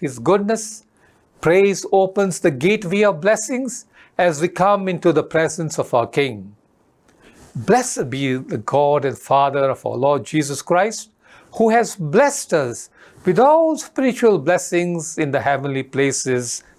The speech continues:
in Christ. Ephesians one, verse three. Have you ever noticed when the gifts of the Spirit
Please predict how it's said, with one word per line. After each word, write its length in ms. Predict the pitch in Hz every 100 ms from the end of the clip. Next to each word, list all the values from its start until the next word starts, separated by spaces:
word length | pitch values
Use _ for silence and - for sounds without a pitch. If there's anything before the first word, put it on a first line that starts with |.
| -
in 280 | 139 117 104
Christ. 640 | - 107 104 - - - _ _ _ _ _
Ephesians 580 | 139 135 156 151 151 127
one, 280 | 120 131 127
verse 340 | - 123 117
three. 400 | - 110 98 110 _ _ _ _ _ _ - - -
Have 260 | - 147 135
you 100 | 151
ever 240 | 160 165
noticed 640 | 147 196 196 208 - - _ _ _ _
when 160 | 175 165
the 80 | 151
gifts 560 | 123 208 262 - -
of 140 | 208 185
the 80 |
Spirit 500 | - - 190 190 196